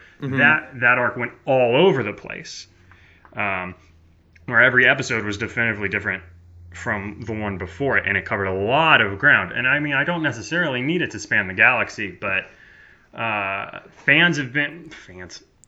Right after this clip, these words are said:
Speaker 2: I've read complaints on some of the geekier news sites I go to, um, about this arc.
Speaker 1: Fitness
Speaker 2: And
Speaker 1: Mag.
Speaker 2: I, y-, y-, yeah, I can,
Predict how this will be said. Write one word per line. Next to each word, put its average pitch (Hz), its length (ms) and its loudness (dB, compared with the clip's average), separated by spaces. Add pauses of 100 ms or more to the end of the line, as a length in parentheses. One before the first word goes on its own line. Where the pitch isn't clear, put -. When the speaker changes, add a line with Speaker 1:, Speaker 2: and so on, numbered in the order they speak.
(200)
Speaker 2:
I've 147 280 2
read 175 320 2
complaints 107 840 -6
on 110 220 -6
some 120 180 -8
of 104 160 -8
the 107 220 -2 (220)
geekier 143 500 -2
news 120 260 -2
sites 104 240 -4
I 98 120 -4
go 92 180 -4
to, 98 300 -10 (420)
um, 95 460 -8 (300)
about 101 360 -4
this 101 160 -8
arc. - 360 -12 (160)
Speaker 1:
Fitness 143 420 0
Speaker 2:
And 139 80 2
Speaker 1:
Mag. 120 500 4 (140)
Speaker 2:
I, 113 240 0 (1200)
y-, 151 80 -8
y-, 143 760 -4
yeah, 123 440 0
I 120 100 2
can, 131 280 -8